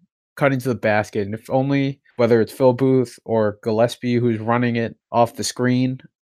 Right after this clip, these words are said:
could just see him or look to find him, 'cause he is open. And that could diversify the attack so much more, but unfortunately, he just doesn't get seen at all, or he,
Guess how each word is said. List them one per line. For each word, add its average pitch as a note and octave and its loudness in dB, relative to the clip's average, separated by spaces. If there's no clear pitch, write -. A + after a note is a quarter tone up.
could A#2 -2
just A#2+ 0
see D#3+ 2
him B2 0
or A#2+ 4
look C3+ 0
to - 0
find C3 0
him, G2+ -6
'cause B2+ -8
he F#3 -2
is C3 0
open. B2 -2
And B2+ 0
that C#3+ 4
could C3 -2
diversify A#2+ 0
the A2+ -4
attack A#2 -2
so D3+ -2
much C3 -2
more, G#2+ -6
but B2+ -4
unfortunately, A#2+ -4
he - -2
just B2 0
doesn't A#2+ 4
get A2+ 0
seen A#2 -4
at G#2 0
all, G#2 0
or A#2 -2
he, B2 0